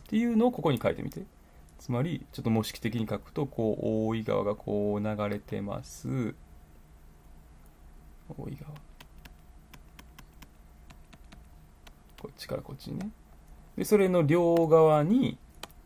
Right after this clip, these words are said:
うーんと、あ、だから、あ、そうそう。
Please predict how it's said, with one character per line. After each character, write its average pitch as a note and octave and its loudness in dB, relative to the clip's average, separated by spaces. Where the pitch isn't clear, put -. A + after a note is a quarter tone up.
う A2+ -6
ー - -4
ん A2 -2
と、 E3 -2
あ、 B2 -2
だ C#3+ 2
か C3 4
ら、 - 2
あ、 G#2+ -4
そ - -4
う - 0
そ - -10
う。 - -16